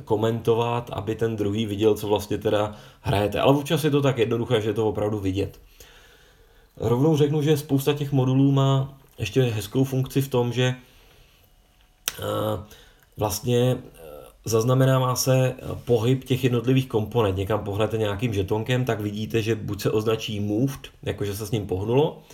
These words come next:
anebo je za ním přímo čára, která ukazuje, kudy se pohnul. Což je hrozně fajn, protože pak ten soupeř opravdu vidí, co jste udělali velice konkrétně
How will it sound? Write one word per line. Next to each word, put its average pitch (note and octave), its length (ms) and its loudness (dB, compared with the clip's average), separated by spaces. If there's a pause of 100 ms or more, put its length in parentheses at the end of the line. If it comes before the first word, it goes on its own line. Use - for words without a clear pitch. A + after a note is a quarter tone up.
(880)
anebo A#2 320 2
je B2+ 80 4
za B2 100 2
ním B2+ 140 2
přímo A#2+ 240 0
čára, G#2+ 400 0
která F#2+ 280 -2
ukazuje, G2+ 420 0
kudy G#2 260 -2
se F#2+ 160 0
pohnul. F2 460 -4 (440)
Což A#2 180 -2
je C3+ 100 6
hrozně C3 280 4
fajn, C3+ 480 -2 (140)
protože A2+ 540 -2 (540)
pak G2 140 -2
ten A#2 140 0
soupeř A2+ 300 0
opravdu A2+ 360 0
vidí, G#2+ 240 -4
co G#2 140 -8
jste G#2+ 160 0
udělali G#2+ 460 0
velice G#2 360 0
konkrétně G#2 840 -2